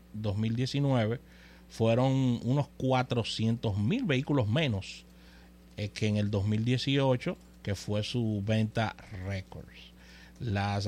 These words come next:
ventas mundiales del fabricante de automóviles francés, eh, se han visto mermadas en,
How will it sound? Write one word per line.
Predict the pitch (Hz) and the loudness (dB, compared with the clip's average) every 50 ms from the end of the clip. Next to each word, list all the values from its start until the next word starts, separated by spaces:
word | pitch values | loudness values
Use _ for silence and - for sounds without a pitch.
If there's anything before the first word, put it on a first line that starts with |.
| 101 98 | -2 -2
ventas | 98 104 110 117 - 131 117 | 0 0 0 0 0 0 0
mundiales | 135 131 127 120 123 123 127 135 131 123 | 2 2 2 2 2 2 2 2 2 2
del | 131 120 | 2 0
fabricante | - 131 120 113 107 - 120 120 127 | 0 0 -2 0 0 0 0 0 2
de | 131 131 | 2 2
automóviles | 131 131 131 147 160 175 175 156 147 143 143 - | 2 0 0 0 2 4 4 4 4 2 0 0
francés, | - 156 151 156 151 - 208 208 202 208 - - - - - - - - - - - - - - - - - | -2 -2 0 0 0 0 2 0 0 0 -2 -6 -12 -16 -20 -20 -20 -20 -20 -20 -20 -20 -20 -20 -20 -14 -10
eh, | - | -8
se | - - - 110 107 | -8 -4 -2 -2 0
han | 107 113 117 117 117 117 | 0 2 2 0 0 0
visto | 117 117 107 - - 123 117 113 107 104 | 0 -2 -2 -2 0 0 2 2 2 4
mermadas | 113 123 120 113 113 110 98 95 92 98 - - - - - - - - - - - - - - - | 4 6 6 6 6 4 2 0 -2 -6 -8 -8 -10 -10 -12 -14 -18 -20 -20 -20 -20 -20 -18 -10 -6
en, | 101 98 98 98 98 98 98 98 95 92 92 - | -4 -2 -2 0 -2 -2 -2 -2 -4 -4 -6 -8